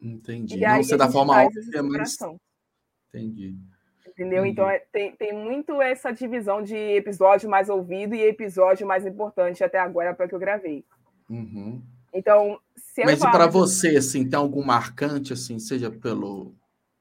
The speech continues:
Speaker 1: pela temática, por algum momento, assim, que às vezes tem um
Speaker 2: Assim
Speaker 1: que sempre tá no, no guardadinho ali no coração, né? Um especial.
Speaker 2: Eu sou muito fã de horror.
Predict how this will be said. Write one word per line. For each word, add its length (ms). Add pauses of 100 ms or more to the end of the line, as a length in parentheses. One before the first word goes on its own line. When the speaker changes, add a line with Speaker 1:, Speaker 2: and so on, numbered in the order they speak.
(140)
Speaker 1:
pela 160
temática, 760
por 80
algum 180
momento, 640
assim, 240
que 60
às 120
vezes 140 (120)
tem 220
um 140
Speaker 2:
Assim 80
Speaker 1:
que 160
sempre 380
tá 260
no, 340
no 220 (180)
guardadinho 600
ali 100
no 100
coração, 600
né? 180
Um 200
especial. 540
Speaker 2:
Eu 140
sou 240
muito 260
fã 220
de 100
horror. 420